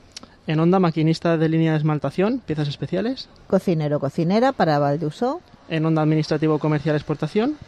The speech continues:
Speaker 2: Comercial autoventa para la Valdusó.
Speaker 1: Peón de limpieza viaria en Villarreal.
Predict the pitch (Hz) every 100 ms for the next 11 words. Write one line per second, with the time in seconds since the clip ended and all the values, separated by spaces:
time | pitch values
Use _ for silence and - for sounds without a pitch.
0 | - - - - 208 185 165 190 180 175
1 | 170 180 196 208 190 160 151 147 147 156
2 | 151 160 - 220 339 - _ - - -
3 | - _ _ _ _ _ _ - - 160
4 | 165 165 165 165 165 160 165 160 143 139
5 | 143 165 151 135 151 254